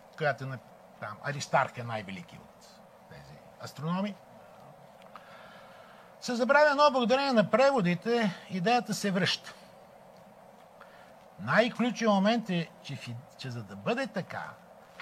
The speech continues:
човечеството трябва да приеме, че движението е относително, а не абсолютно, както е при Аристотел. Това е ключовия момент.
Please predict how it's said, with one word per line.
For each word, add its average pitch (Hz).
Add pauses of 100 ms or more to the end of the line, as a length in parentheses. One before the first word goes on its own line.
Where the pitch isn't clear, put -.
(380)
човечеството 220
трябва 226
да 190
приеме, 220
че 170
движението 180
е 175 (120)
относително, 151 (600)
а 123
не 175
абсолютно, 196
както 185
е 196
при 170
Аристотел. 151 (100)
Това 190
е 220
ключовия 247
момент. 180